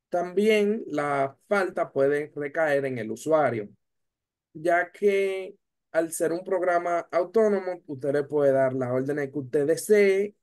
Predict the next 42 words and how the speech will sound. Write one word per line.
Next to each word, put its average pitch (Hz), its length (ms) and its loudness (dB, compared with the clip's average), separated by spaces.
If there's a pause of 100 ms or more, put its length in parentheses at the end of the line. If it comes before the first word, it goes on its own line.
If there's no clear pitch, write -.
y 214 180 0
él 214 440 0
lo 160 260 -4
va 147 160 -2
a 151 60 2
ejecutar. 131 580 -6
Por 170 260 2
eso 170 680 0
debemos 143 420 0
de 170 120 -4
tener 156 260 -4
en 151 100 -6
cuenta 151 340 -4
la 147 280 2
moda-, 202 320 0 (180)
la 151 200 -4
moralidad 180 680 0 (580)
y 190 120 0
la 208 240 2
ética 151 500 -6
antes 165 380 -4
de 135 100 -4
pedirle 139 540 -4
a 131 60 -2
una 135 140 -4
inteligencia 147 500 -6
artificial 147 600 -6
que 120 140 -4
haga 107 380 -8
algo. 92 140 -20 (920)
Otra 180 300 2
cosa 196 260 0
que 190 80 0
debemos 180 300 0
tomar 180 280 -2
en 196 120 -4
cuenta 214 420 2
es 180 120 0
la 160 120 -2
privacidad 143 540 -4
de 165 140 0
datos. 110 500 -6